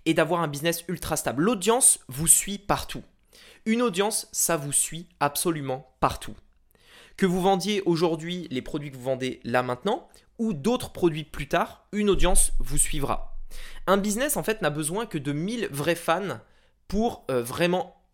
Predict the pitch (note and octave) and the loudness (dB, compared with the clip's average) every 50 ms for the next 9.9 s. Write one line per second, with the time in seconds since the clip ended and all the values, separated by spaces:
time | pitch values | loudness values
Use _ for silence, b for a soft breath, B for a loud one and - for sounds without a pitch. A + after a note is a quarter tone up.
0 | _ _ _ D3+ D3+ D3+ F3+ F3+ D#3 C#3+ D3+ C#3+ C#3+ C3+ B2+ C3+ E3+ F#3 - - | _ _ _ -4 2 4 2 2 2 0 -2 -2 -2 -4 -2 0 0 0 2 0
1 | C3+ C3+ - - C#3 C3 - - - G3 F3 - D#3+ C3+ C3 B2+ B2 B2 A#2 A2 | -4 -4 -4 -4 -6 -6 -6 -6 -8 -8 -4 -2 0 2 2 2 2 2 0 -2
2 | - - C3+ C3+ - F3+ D#3 B2+ C3+ D#3+ C#3 C3+ D#3+ D3+ D3 C#3+ C#3+ A#2+ - - | -2 -4 -6 -6 -6 -8 -8 -6 -6 -6 -6 -4 -2 -2 0 0 0 -4 -4 -4
3 | F#3+ G#3 B3+ B3 G3 G3 F3+ F3 G3+ G#3+ - _ _ _ _ _ _ _ _ _ | 0 2 2 2 2 0 0 0 -2 -4 -10 _ _ _ _ _ _ _ _ _
4 | _ _ - - C#3 C#3 D3+ D3 D3 D#3 F#3 G#3+ B B B B B B B - | _ _ -14 -10 -4 -2 0 0 0 -2 -4 -6 B B B B B B B -10
5 | - - - - D#3+ - A3+ A3 - - D#3 D3 C#3 D3 C3 C#3 C3 C#3+ C#3 D3+ | -8 -6 -4 -4 -2 -2 -2 -4 -4 -6 -6 0 0 0 0 2 -2 -2 -4 -4
6 | C#3+ - D#3+ C3 C#3+ D3 C#3+ - - D#3 C3+ C3 A#2+ - - - - - B3+ A#3 | -4 -4 -8 -2 -2 -4 -2 -2 -6 -4 -4 -4 -4 -4 -4 -4 -4 -4 -4 -2
7 | F3+ F#3 E3+ E3+ G#3 G#3+ E3 C#3+ B2+ C3+ D#3+ D#3+ C#3+ D3 C3+ A2+ G#2+ - A#2 F#2+ | -2 -2 -4 -4 -8 -10 -10 -10 -4 -2 -2 -2 0 -2 -2 -2 -4 -6 -8 -10
8 | - - - C3 B2+ - - F#3 F3+ D#3 E3 F#3 G#3+ A#3+ B B B B B B | -10 -10 -10 -10 -8 -2 -2 -2 -2 0 -4 -8 -10 -10 B B B B B B
9 | B B - C#3 C#3 - G3 F#3 F#3 F#3+ E3 - E3+ C3+ A#2 G2 - - | B B -2 -2 0 2 0 0 0 0 0 0 0 0 0 -2 -6 -12